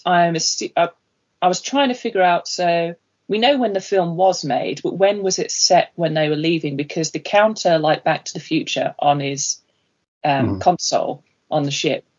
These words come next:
Speaker 1: was, like, twenty, the year twenty-three something or other.
Speaker 2: It, yeah, it was set in,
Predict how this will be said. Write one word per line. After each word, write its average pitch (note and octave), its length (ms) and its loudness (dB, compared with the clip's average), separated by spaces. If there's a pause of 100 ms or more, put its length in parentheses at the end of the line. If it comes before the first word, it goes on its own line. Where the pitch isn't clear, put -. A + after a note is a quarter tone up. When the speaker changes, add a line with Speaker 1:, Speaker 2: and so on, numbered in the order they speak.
(260)
Speaker 1:
was, D3 100 -6
like, D3 300 4 (280)
twenty, D#3 540 0
the F3 80 0
year E3 220 4
twenty-three D#3 580 -2
something E3 400 -4
or F3 100 0
other. F3 300 0 (1160)
Speaker 2:
It, - 200 2
yeah, C3+ 300 2
it D#3+ 140 0
was D3 120 -2
set E3+ 280 -2
in, D3+ 260 -2